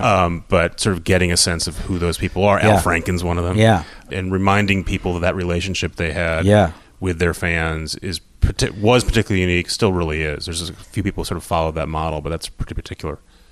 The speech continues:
Speaker 1: The story, our story starts when Jerry's six and he sees, um, Frankenstein and
Speaker 2: Yeah.
Speaker 1: it terrifies him. And he says, um, "It was the most, one of the seminal moments in my life."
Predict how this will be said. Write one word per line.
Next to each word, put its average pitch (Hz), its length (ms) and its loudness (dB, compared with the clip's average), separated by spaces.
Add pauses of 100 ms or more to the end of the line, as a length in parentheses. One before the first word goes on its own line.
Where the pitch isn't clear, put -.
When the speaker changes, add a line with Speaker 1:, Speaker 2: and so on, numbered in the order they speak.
(140)
Speaker 1:
The 135 280 4
story, 165 520 6 (200)
our 123 160 6
story 110 320 6
starts - 640 4 (460)
when 98 180 4
Jerry's 92 380 6
six - 540 2 (220)
and 95 140 -2
he 92 80 2
sees, 92 500 2
um, 82 420 0 (760)
Frankenstein 107 800 2
and 104 120 0
Speaker 2:
Yeah. 90 80 0
Speaker 1:
it - 60 -14
terrifies 104 540 6
him. 131 220 4 (280)
And 101 220 4
he 101 100 2
says, 98 580 4
um, 90 380 0 (640)
"It 98 160 -2
was 98 340 6
the 104 80 6
most, 95 420 6
one 104 180 6
of 101 100 6
the 92 140 2
seminal 98 380 4
moments 92 440 4
in 95 180 0
my 85 160 2
life." 90 440 0